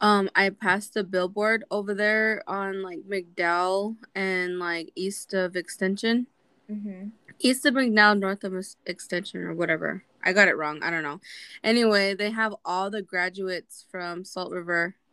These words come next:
Speaker 1: on that billboard. Like, all their
Speaker 2: Really?
Speaker 1: pictures are all on there. Yeah.
Speaker 2: That's cool.
Speaker 1: I know. I just seen that. Anyway, okay, so this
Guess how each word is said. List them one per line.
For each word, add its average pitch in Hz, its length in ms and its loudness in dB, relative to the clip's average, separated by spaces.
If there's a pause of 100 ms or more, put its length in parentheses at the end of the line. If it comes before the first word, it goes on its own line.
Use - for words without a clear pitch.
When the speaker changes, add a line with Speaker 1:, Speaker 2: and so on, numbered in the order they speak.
(120)
Speaker 1:
on 180 160 0
that 170 200 -2
billboard. 170 460 -6 (160)
Like, 175 180 -2
all 175 140 2
their 185 120 0
Speaker 2:
Really? 262 180 -4
Speaker 1:
pictures 180 340 -2
are 175 240 0
all 175 280 -2
on 170 220 -4
there. 165 280 -2 (140)
Yeah. 160 260 -2 (720)
Speaker 2:
That's 220 180 -14
cool. 202 540 -10 (180)
Speaker 1:
I 190 120 -2
know. 190 280 0
I 175 120 -2
just 175 180 -12
seen 175 140 -4
that. 160 140 -4 (360)
Anyway, 214 420 4 (540)
okay, 240 340 2
so 220 300 0
this 220 520 2